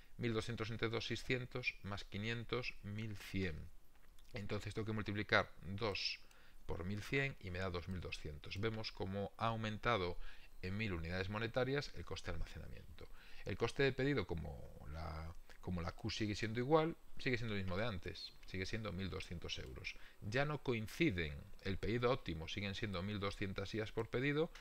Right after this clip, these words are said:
pero ya no coincide el valor monetario del coste de almacenamiento y coste de pedido. Y el coste total, lógicamente, ha aumentado. ¿En cuánto ha aumentado? Pues ha aumentado en mil doscientas, ¿de acuerdo? Ha aumentado en estas, ¿no?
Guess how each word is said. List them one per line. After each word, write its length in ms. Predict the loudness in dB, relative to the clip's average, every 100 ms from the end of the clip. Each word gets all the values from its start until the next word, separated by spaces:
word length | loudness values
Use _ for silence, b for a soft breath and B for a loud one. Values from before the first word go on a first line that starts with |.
| B B
pero 120 | 2 4
ya 100 | 4
no 120 | 4
coincide 300 | 2 2 2
el 80 | 4
valor 200 | 4 4
monetario 460 | 2 2 2 4
del 140 | 2 0
coste 240 | 0 0
de 60 | 2
almacenamiento 520 | 2 0 0 0 -2
y 60 |
coste 280 | -2 -2 0
de 120 | 0
pedido. 360 | 2 0 0 0 -2
Y 80 |
el 60 | -2
coste 320 | 0 0 0
total, 260 | 2 2 2
lógicamente, 560 | 0 0 0 0 0
ha 40 | 0
aumentado. 540 | 0 -2 -2 -4 -6 -6
¿En 100 | -2
cuánto 280 | 0 2 2
ha 20 |
aumentado? 540 | 2 4 6 6 0 B B B -6
Pues 140 | -2
ha 40 |
aumentado 520 | 0 0 2 4 2 -4 -6
en 120 | -2
mil 180 | 0 0
doscientas, 800 | -2 0 2 2 0 -4 -6 -8 -10
¿de 60 | -6
acuerdo? 440 | 0 2 0 -2 -10 -10 -6
Ha 40 |
aumentado 420 | -4 -2 0 0
en 60 | 0
estas, 320 | -4 -6 -6
¿no? 200 | -4 -4